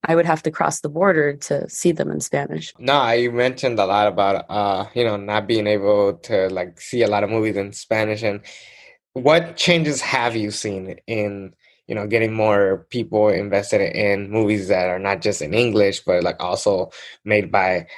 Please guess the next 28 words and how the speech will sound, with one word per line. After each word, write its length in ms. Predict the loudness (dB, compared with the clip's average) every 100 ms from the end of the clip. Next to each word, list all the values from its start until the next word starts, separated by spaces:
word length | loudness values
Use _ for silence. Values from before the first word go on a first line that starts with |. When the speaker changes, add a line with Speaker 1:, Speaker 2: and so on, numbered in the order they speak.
| -4
Speaker 2:
Latinos 500 | -2 0 2 2 0
and 100 | -2
Latinas? 760 | -6 -6 -6 -6 -12 -18 -20 -20 _ _ _ _ _ _ _ _ _ _ -2
Speaker 1:
I 80 | -2
feel 260 | 2 2 4
like 280 | 2 2 2
now 440 | 4 4 4 0 _
there's 460 | 0 2 2 -2 -6
this 380 | -2 -2 -2 -12 _ 0
open 500 | 2 2 2 2 -4
door 400 | -2 0 2 0 0
that 140 | 0 2
wasn't 400 | 0 0 -8 -8
shown 400 | 0 0 0 0
back 280 | -2 -2 0
then 140 | 2
a 60 | 2
lot. 280 | 2 0 -4 _ -20 _ 0
Um, 260 | 2 2
like, 160 | 0 -2
when 100 | 0
I 60 | 0
was 160 | 2
little, 160 | 2 2
I 100 | 2
would 120 | 0
always 180 | -2 0
question, 600 | -2 0 -2 -2 -2